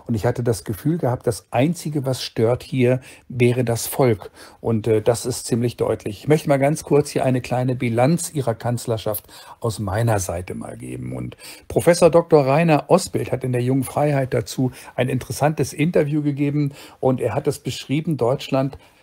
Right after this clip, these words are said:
Deutschland ist das Schalke null vier der Weltwirtschaft. Männer wird das interessieren. Das ist also eine Pleitevereinigung, die eben halt durch diese, ähm, Kommerzialisierung natürlich nicht mehr zu einem richtigen Fußballverein dann,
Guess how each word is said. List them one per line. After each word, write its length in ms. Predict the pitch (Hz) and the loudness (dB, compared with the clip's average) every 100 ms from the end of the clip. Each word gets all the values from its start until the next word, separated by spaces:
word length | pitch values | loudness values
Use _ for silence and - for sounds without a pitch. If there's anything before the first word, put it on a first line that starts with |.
| - | 0
Deutschland 540 | - 131 - - 147 - | 6 6 4 0 0 0
ist 220 | - - | -6 -2
das 180 | 117 - | -2 -4
Schalke 480 | - 131 175 - | 0 0 2 2
null 320 | 156 147 135 131 | 4 4 4 4
vier 520 | - - 143 151 147 | -2 -6 -2 0 0
der 260 | 135 117 | -2 -2
Weltwirtschaft. 760 | 120 120 120 - - - 113 - | 0 0 0 -2 -4 -4 -6 0
Männer 300 | 127 131 120 | 0 2 0
wird 140 | 127 | -2
das 120 | - - | -4 -4
interessieren. 640 | 127 123 - 147 143 147 - - - | -6 -6 0 4 4 2 -4 -16 -4
Das 160 | 117 | -2
ist 80 | 131 | 0
also 280 | 127 117 113 | -2 0 -2
eine 400 | - 120 117 113 - - _ | -2 -2 -2 -4 -8 -20 _
Pleitevereinigung, 1700 | - 113 110 147 151 143 143 - - - 127 131 147 139 139 143 139 | -6 0 2 4 6 6 2 -8 -4 0 2 4 2 4 4 4 2
die 160 | 131 127 | 0 0
eben 240 | 127 120 | -2 0
halt 260 | 120 123 131 | 0 -2 0
durch 240 | 123 - | -2 -2
diese, 440 | 139 120 120 113 110 - - _ _ | -2 2 4 4 2 -12 -20 _ _
ähm, 300 | - 117 117 | 0 2 2
Kommerzialisierung 1120 | - 151 143 135 135 123 127 117 139 143 131 | 2 4 4 2 0 2 0 0 0 2 2
natürlich 380 | 117 113 123 123 | 2 0 -4 -2
nicht 200 | 147 - | -4 -2
mehr 120 | 135 | -4
zu 100 | - | -2
einem 220 | - 123 117 | -2 -2 -2
richtigen 340 | 131 - 131 | -6 -6 -6
Fußballverein 800 | - 214 - 156 - 127 131 139 | -4 -4 0 -2 -2 -2 0 0
dann, 300 | 127 135 | 0 0